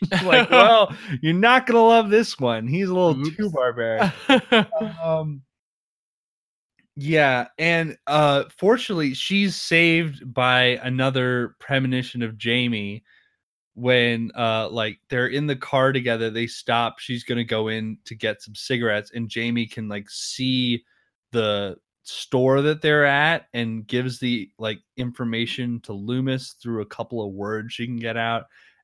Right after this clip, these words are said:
Speaker 1: and they call in the cops, and the cops all, like, drive up at once. It's, like, six cop cars.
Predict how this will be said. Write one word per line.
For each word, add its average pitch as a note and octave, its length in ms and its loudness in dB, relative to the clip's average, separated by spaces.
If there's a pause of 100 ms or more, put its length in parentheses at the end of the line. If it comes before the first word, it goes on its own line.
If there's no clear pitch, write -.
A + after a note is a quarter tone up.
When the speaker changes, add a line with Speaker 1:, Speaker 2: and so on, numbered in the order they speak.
Speaker 1:
and A2+ 160 -4
they G#2+ 100 -4
call C#3 320 0
in D3 80 0
the C3 80 -2
cops, C#3 500 -2 (300)
and C3+ 100 -6
the C3 60 -2
cops E3+ 600 -2
all, D#3 300 4
like, C3 220 0 (460)
drive C#3 440 4
up E3 180 2
at C#3 80 0
once. C#3 320 2
It's, B2+ 160 -4
like, B2 160 -4
six - 480 -4
cop C#3+ 380 0
cars. A#2 560 0